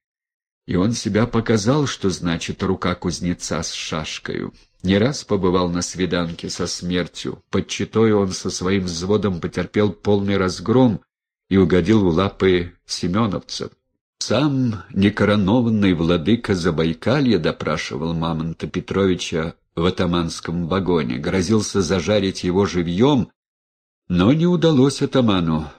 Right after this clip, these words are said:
привести свой замысел в исполнение. Эшелон семеновцев слетел с рельсов, и Мамонт Головня бежал по шпалам до Читы. Тринадцать дырок насчитал в шинели, и хоть бы одна пуля царапнула.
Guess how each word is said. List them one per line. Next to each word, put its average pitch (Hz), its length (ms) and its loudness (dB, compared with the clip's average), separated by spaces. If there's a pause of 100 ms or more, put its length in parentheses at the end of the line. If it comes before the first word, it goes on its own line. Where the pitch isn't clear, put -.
привести 87 560 0
свой 85 300 -2
замысел 80 640 -4
в 87 100 0
исполнение. 85 1040 -2 (580)
Эшелон 92 500 2
семеновцев 101 920 -2 (100)
слетел 95 640 0
с - 160 -8
рельсов, 87 560 -2 (480)
и 98 120 2
Мамонт 85 540 -2
Головня 85 540 2
бежал 98 460 0
по - 180 -4
шпалам 104 640 -2
до 85 140 0
Читы. - 600 -8 (480)
Тринадцать 110 800 0
дырок 101 400 0
насчитал 71 600 -8
в - 60 -14
шинели, 76 560 -6 (220)
и 90 100 0
хоть 110 220 2
бы 87 140 0
одна 92 300 0
пуля 92 340 -2
царапнула. - 800 -6